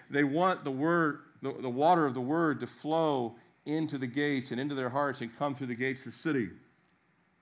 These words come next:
Notice that, again, as they request the Word,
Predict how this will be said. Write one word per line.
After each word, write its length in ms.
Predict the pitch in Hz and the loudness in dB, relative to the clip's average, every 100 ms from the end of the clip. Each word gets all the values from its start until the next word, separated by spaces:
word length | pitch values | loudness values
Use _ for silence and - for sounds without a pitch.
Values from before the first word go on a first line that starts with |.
| _ _ _ _ _ _ | _ _ _ _ _ _
Notice 380 | 113 143 156 135 | -2 0 0 -2
that, 200 | - 123 - - _ | -6 -8 -10 -20 _
again, 300 | 117 123 139 | -10 -6 -4
as 140 | 123 113 | -4 -4
they 140 | 117 | -4
request 680 | 113 110 - 165 151 131 - _ _ | -4 -6 -6 -4 -2 -4 -12 _ _
the 100 | 127 | -10
Word, 440 | 120 131 131 123 | -4 -2 -2 -2